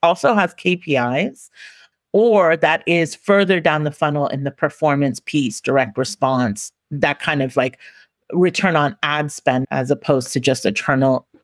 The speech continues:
you know, return. So I think people are starting to understand the more they can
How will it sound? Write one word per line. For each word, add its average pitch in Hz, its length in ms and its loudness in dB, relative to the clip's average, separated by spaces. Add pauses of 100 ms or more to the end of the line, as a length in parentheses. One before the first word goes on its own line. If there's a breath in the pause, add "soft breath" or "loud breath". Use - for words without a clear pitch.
(100)
you 156 60 -2
know, 139 120 2
return. 131 560 -2 (420 soft breath)
So 180 340 0 (180)
I 190 120 -2
think 247 340 -2
people 254 340 0
are 196 120 2
starting 185 380 0
to 202 140 -2
understand 160 640 -2
the 160 40 0
more 160 280 0
they 190 140 0
can 143 260 -6